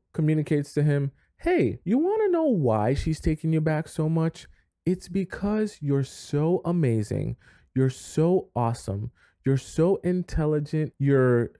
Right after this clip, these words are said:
D game is so out of this world that she can't help herself but to take you back no matter what you do." And this is happening subconsciously. So then he says to himself, "Hmm,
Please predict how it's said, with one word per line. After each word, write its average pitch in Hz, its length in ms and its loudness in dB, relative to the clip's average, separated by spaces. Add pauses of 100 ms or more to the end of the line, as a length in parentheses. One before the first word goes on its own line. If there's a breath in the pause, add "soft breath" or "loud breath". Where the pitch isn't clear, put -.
(140)
D 156 220 2
game 175 420 0
is 123 260 0
so 175 800 2 (240)
out 143 220 2
of 165 120 0
this 170 240 0 (200)
world 135 760 2
that 143 300 0
she 208 320 -4
can't 185 340 -2
help 170 320 0
herself 131 920 -2 (360)
but 143 200 0
to 147 120 -2
take 185 380 -2
you 180 140 2
back 143 480 -2 (240)
no 117 200 2
matter 113 520 2
what 107 400 -2
you 127 80 4
do." 143 400 4
And 127 180 2
this 139 300 2
is 151 260 -4 (160)
happening 139 380 2
subconsciously. 110 640 -2
So 226 140 2
then 330 220 2
he 294 80 0
says 202 280 0
to 180 120 -2
himself, 165 480 0 (120)
"Hmm, 202 320 -2